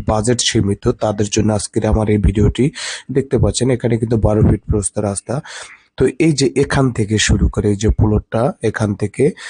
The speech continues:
এ, এই যে সীমানা বাউন্ডারি এলাকার সামনে দেখতে পাচ্ছেন, উম, যে একটা বাউন্ডারি, এই বাড়িটার পরেই আর কি বাউন্ডারি এলাকা। এখানে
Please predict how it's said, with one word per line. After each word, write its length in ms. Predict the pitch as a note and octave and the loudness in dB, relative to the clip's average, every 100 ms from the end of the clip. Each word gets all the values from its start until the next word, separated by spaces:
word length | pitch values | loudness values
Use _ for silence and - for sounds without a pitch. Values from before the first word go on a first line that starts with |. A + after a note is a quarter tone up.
| - - | -10 -2
এ, 260 | G#2+ G#2 - | 0 2 2
এই 100 | A2+ | 2
যে 140 | A2+ | 2
সীমানা 420 | - A#2 G#2+ A2 | 0 2 2 2
বাউন্ডারি 480 | G#2 A2+ A2 A2 G#2+ | 0 2 2 2 2
এলাকার 200 | G#2 G#2+ | 2 2
সামনে 340 | - G#2 G#2 G2+ | 0 -2 -2 0
দেখতে 300 | G#2 - - | -2 -4 -2
পাচ্ছেন, 500 | G#2 G2+ - A#2+ F3+ B2+ | -2 -2 0 0 0 -2
উম, 280 | A#2 G#2 | 0 2
যে 120 | G2 G#2 | 2 -2
একটা 180 | - | 0
বাউন্ডারি, 560 | G#2+ G#2+ G#2 G#2+ A#2 E3 - - - | -2 0 2 2 2 0 -4 -14 -2
এই 100 | A2+ | 0
বাড়িটার 460 | G#2+ G#2+ G#2+ A2+ | 2 0 0 -2
পরেই 360 | G#2+ A2+ B2 A2+ | 0 2 4 2
আর 60 | G2 | 0
কি 200 | - A2+ | 0 0
বাউন্ডারি 420 | A2+ A2 A2 A#2+ | 0 0 0 2
এলাকা। 200 | A#2+ A#2+ | 4 2
এখানে 340 | - A2+ A#2 | 2 0 0